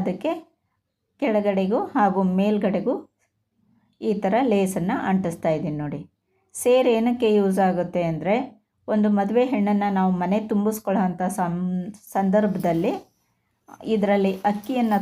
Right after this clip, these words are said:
ತುಂಬಿಸಿಟ್ಟು ಬಾಗಿಲ ಮೇಲೆ ಇಟ್ಬಿಟ್ಟು ಒಂದು ಡೆಕೋರೇಷನ್ ಮಾಡಿದಾಗ ಆ ಮದುವೆ ಹೆಣ್ಣು ಸೇರನ್ನು ಒದ್ಕೊಂಡು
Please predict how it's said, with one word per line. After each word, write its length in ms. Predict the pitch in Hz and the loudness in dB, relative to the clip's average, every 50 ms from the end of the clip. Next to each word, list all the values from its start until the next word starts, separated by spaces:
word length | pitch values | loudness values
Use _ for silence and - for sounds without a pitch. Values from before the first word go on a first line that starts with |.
| - - | 0 0
ತುಂಬಿಸಿಟ್ಟು 540 | 196 190 185 185 - 185 165 - - 269 330 415 - - - _ _ _ _ _ _ - _ _ _ _ _ _ - 202 190 | 2 2 2 2 0 -4 -4 -2 0 0 0 -2 -4 -10 -20 _ _ _ _ _ _ -20 _ _ _ _ _ _ -6 0 2
ಬಾಗಿಲ 360 | 196 202 214 226 262 254 254 233 220 208 | 4 4 4 2 2 0 0 2 2 2
ಮೇಲೆ 200 | 202 196 196 196 190 - - - - 196 | 2 2 2 0 0 -2 -4 -4 -4 -4
ಇಟ್ಬಿಟ್ಟು 440 | 196 - 208 202 190 185 - 240 285 - - _ _ _ - 202 | -2 -2 -2 -2 -2 -2 -2 -4 -4 -4 -6 _ _ _ -4 -2
ಒಂದು 180 | 196 196 196 196 190 | 0 0 0 0 0
ಡೆಕೋರೇಷನ್ 560 | 196 196 190 233 226 240 240 233 - 214 202 196 185 185 | 0 -2 -2 0 0 -2 -2 -2 -2 -2 0 2 2 0
ಮಾಡಿದಾಗ 420 | 185 180 180 208 - 180 175 175 247 330 - - _ _ _ _ _ _ _ _ - - | 0 0 -2 -2 -2 -2 -2 -2 -4 -6 -6 -12 _ _ _ _ _ _ _ _ -4 0
ಆ 40 | 208 208 202 196 | 2 2 4 2
ಮದುವೆ 280 | 196 190 196 226 262 277 285 269 | 2 0 2 2 2 2 2 2
ಹೆಣ್ಣು 240 | 220 208 196 196 196 190 190 190 | 2 2 2 2 2 0 0 0
ಸೇರನ್ನು 480 | - 196 208 226 233 247 233 214 196 185 175 180 | 0 0 0 2 2 0 0 2 2 0 2 0
ಒದ್ಕೊಂಡು 560 | 180 - - 214 - - 214 196 190 185 185 | -2 -2 -4 -8 -4 -2 0 0 2 2 0